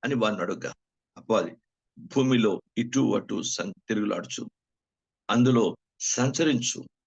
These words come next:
వచ్చిదినని యెహోవాకు ప్రత్యుత్తరం ఇచ్చాను." చూసారా? అప్పుడు దేవుడు యోబు గురించి మాట్లాడుతున్నాడు. ఇక్కడ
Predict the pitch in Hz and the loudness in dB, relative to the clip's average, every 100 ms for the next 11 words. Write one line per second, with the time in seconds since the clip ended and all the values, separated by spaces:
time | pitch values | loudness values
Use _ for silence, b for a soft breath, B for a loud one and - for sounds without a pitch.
0 | _ _ _ _ - 110 - 110 95 85 | _ _ _ _ -8 -6 -6 -6 -6 -10
1 | - _ _ _ _ 104 98 113 101 - | -16 _ _ _ _ -4 0 0 0 -4
2 | 90 - _ _ _ _ - - 131 - | -12 -14 _ _ _ _ -8 -8 -10 -10
3 | - - - - _ _ _ _ _ _ | -12 -8 -8 -8 _ _ _ _ _ _
4 | _ _ _ _ _ _ - - - - | _ _ _ _ _ _ -10 -10 -12 -18
5 | _ _ _ _ _ _ _ _ _ _ | _ _ _ _ _ _ _ _ _ _
6 | _ _ 117 - - 175 359 - 107 107 | _ _ -12 -8 -2 2 2 2 0 0
7 | 101 87 _ _ _ _ - 110 98 98 | -2 -8 _ _ _ _ 0 2 2 -2
8 | - 107 95 - - - - - _ _ | -4 -6 -8 -10 -18 -18 -20 -20 _ _
9 | _ _ _ _ _ _ _ _ _ _ | _ _ _ _ _ _ _ _ _ _
10 | _ _ _ _ _ - - - - 254 | _ _ _ _ _ -12 -4 -2 0 -2